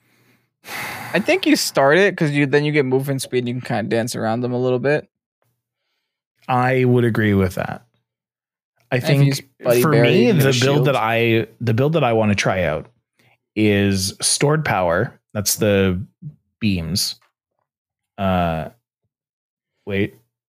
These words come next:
Speaker 2: no, no, no. Stored power is the one that does the five shots.
Speaker 1: Yeah.
Speaker 2: Okay. Uh, stored power, Psybeam, and the Psychic Solaire. That's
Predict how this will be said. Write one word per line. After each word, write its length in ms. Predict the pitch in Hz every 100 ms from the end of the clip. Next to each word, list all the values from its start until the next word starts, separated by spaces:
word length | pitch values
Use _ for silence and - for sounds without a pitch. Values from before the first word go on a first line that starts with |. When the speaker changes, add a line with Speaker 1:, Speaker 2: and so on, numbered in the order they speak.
| _
Speaker 2:
no, 100 | -
no, 100 | 123
no. 260 | 87 78 - _ _ _ _ _ _ _
Stored 260 | - 160 151
power 180 | 165 151
is 80 | 131
the 80 |
one 120 | 139 120
that 100 | 113
does 240 | 110 98
the 180 | 98 104
five 240 | 123 95
shots. 400 | - - - - -
Speaker 1:
Yeah. 380 | 127 95 98 139 _ _ _ _ _ _ _
Speaker 2:
Okay. 220 | 113 104 - _ - - -
Uh, 480 | 123 113 110 107 -
stored 340 | - 165 160
power, 540 | 147 120 107 104 101 -
Psybeam, 1080 | - - - - 127 139 147 156 165 170 185 - _ _ _ _ _ _ _ _ _ _ -
and 720 | 110 104 101 98 95 92 85 _ _ _ -
the 260 | 98 87 80
Psychic 440 | - 87 87 -
Solaire. 360 | - 85 - -
That's 300 | 101 - -